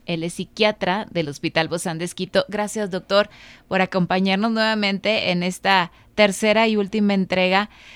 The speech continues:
de toda esta serie que hemos venido hablando sobre el suicidio y los adolescentes.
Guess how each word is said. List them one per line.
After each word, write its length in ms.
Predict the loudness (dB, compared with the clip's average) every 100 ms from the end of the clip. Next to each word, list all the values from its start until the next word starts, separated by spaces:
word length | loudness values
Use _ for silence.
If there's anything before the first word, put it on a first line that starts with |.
| -20 -20 -10
de 160 | -2 0
toda 220 | 4 4
esta 260 | 4 0 -4
serie 600 | 0 2 4 4 0 0
que 180 | -4 -2
hemos 260 | -2 -2
venido 300 | -2 -2 -2
hablando 460 | -4 -2 -4 -4 -6
sobre 300 | -6 -4 -4
el 60 |
suicidio 440 | -4 -10 -8 -4 -2
y 40 |
los 200 | -4 -6
adolescentes. 840 | -6 -6 -8 -8 -10 -12 -14 -16